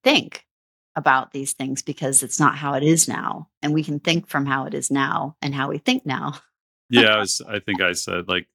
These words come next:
Speaker 2: humans think in a linear path. You plan and you think and you envision based on what you know to be true.
Speaker 1: Yeah.
Speaker 2: And so much about the future is gonna be stuff that you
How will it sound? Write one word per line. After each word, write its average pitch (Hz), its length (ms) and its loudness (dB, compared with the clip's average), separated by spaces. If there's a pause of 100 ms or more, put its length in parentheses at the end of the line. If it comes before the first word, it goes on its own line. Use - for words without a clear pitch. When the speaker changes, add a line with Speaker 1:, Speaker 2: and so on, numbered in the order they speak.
Speaker 2:
humans 113 380 6
think 92 180 -2
in 92 80 -2
a 87 100 -2
linear 85 280 -2
path. 87 440 -4 (160)
You 95 140 2
plan 90 400 0
and 87 180 -2
you 85 80 -4
think 87 400 -4
and 85 160 0
you 85 240 -4 (200)
envision 87 560 2
based 87 260 -2
on 87 100 -2
what 85 220 -2
you 87 80 -6
know 85 180 2
to 80 80 -2
be 87 160 -4
true. 85 600 -2 (160)
Speaker 1:
Yeah. 147 100 -4
Speaker 2:
And 85 380 -2
so - 280 0
much 82 200 -6
about 85 220 -6
the - 40 -20
future - 480 -2
is 50 140 0
gonna - 180 0
be 50 120 -4
stuff - 360 0
that - 180 -4
you 85 440 0